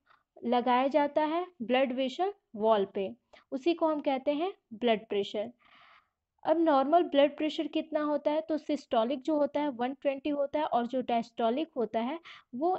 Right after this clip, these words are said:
एटी होता है। तो नॉर्मल ब्लड प्रेशर एडल्ट में वन ट्वेंटी to एटी एम एम of एस जी होता है। नेक्स्ट वन हम बात करेंगे सिस्टोलिक ब्लड प्रेशर। सिस्टोलिक प्रे-, अ, ब्लड प्रेशर क्या होता है?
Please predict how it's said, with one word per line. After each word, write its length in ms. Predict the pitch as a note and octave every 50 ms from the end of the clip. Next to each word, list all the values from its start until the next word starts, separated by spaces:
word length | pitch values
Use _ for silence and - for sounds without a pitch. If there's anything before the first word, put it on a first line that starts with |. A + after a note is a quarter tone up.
| - -
एटी 300 | A#3+ A3 G#3+ A3 C4 A#3+
होता 360 | A3+ G#3+ G#3 G#3 - A3+ G#3+
है। 120 | G#3 G#3
तो 160 | G#3+ - D#4 D4+
नॉर्मल 440 | C#4 C4 A#3+ A#3 A3+ B3 D#4 E4
ब्लड 300 | E4+ - C4+ C4 C4 B3+ - -
प्रेशर 340 | C4 B3+ B3 B3+ C#4+ C#4
एडल्ट 460 | D4+ - A#3+ G#3+ A#3 A3+ A3+ A3+ - C4
में 220 | B3+ D4+ F4+ G4 - - - - - - - _ -
वन 220 | B3 C#4 D#4 E4+
ट्वेंटी 440 | E4 - C#4+ B3 A#3+ A#3+ C4+ C4+ C4+ - F4
to 120 | F4+ G4 G4+ - _ _ - -
एटी 320 | A#3+ A#3+ A#3+ - F#4 F#4 - C4+
एम 160 | B3 B3 C#4
एम 160 | E4+ F#4 F#4+
of 300 | - - B3 A#3+ A#3+ -
एस 140 | A#3 A3+ F3+
जी 200 | F3 - A#3+ A#3
होता 360 | A3 G#3 G#3 G#3 - G#3+ G#3
है। 240 | G#3+ G#3+ G#3 A3 A#3 _ _ _ _ _ _ _ _ _ _ _ _ _ _ _ _ _ _ _ _ _ _ _ _ _ _ _ _ _ _ _ _ _ _ _ -
नेक्स्ट 320 | C4+ C#4 B3+ - - - F4+
वन 120 | F4+ F4+
हम 120 | F4+ E4+
बात 260 | D#4 C#4 A#3+ A#3 B3 -
करेंगे 400 | B3+ A#3+ B3+ B3+ C#4 D#4 F4+ F4
सिस्टोलिक 680 | F4+ - D#4 D4+ - - - C4 A#3+ A#3 B3 D4 - -
ब्लड 300 | A3+ G3+ A3 G#3+ G#3+ A3
प्रेशर। 440 | - G#3 G3 G#3 - - G3 A3 A#3 - _ _ - - _ _ _ -
सिस्टोलिक 440 | D4 C#4+ - - D4 C#4+ D4+ D#4+
प्रे-, 260 | D#4+ - - D#4+ D4+ -
अ, 160 | D4 C#4+ C#4
ब्लड 300 | B3 B3 D4 D4+ D4+ -
प्रेशर 300 | - D4+ D4 D4 D#4 D4
क्या 180 | C#4+ - D4+ C#4+
होता 240 | C#4 C#4+ - - D4
है? 160 | D4+ E4